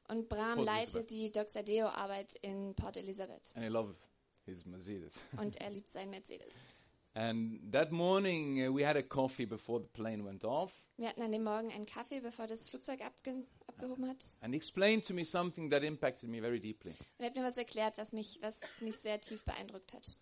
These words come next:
Speaker 2: He said that I, I, I started as a pastor.
Speaker 1: Er hat gesagt, ich habe als Pastor angefangen.
Speaker 2: But if it hadn't been for Alan Platt's abilities to create avenues for leadership,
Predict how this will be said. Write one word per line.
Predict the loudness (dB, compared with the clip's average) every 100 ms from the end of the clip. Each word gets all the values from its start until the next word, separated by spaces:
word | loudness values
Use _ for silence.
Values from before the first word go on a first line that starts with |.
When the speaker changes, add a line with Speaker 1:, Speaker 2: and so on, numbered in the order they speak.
| _ _ _
Speaker 2:
He | -6
said | 4 6 8
that | 6 6
I, | 6 8 6
I, | 4 2 2 -2 -4 -4
I | -2
started | 4 6 6
as | 2
a |
pastor. | 2 6 6 6 -4 -8 _ _ -18 -16 -18 -10
Speaker 1:
Er | -2 -2 -2
hat | -4
gesagt, | -2 0 0 -2
ich | -4 -4
habe | -2
als | -2 0
Pastor | 0 0 -4
angefangen. | -4 -4 -4 -8 -8 -8 -12 _ _ _ _ _ _ _ 0
Speaker 2:
But | 0 2
if | 0 2
it | 6
hadn't | 6 6 0
been | 2 4 6 4
for | 0 0 2 8
Alan | 10 10 6
Platt's | 8 8 8 4 -2 -2 -2 -6 _
abilities | -8 -8 4 8 12 12 12 2 2 -2
to | -6
create | 2 4 2 _
avenues | 10 12 12 10 4 6 6 4 2 -2 -14 _ _ _
for | 0 6
leadership, | 8 8 6 4 0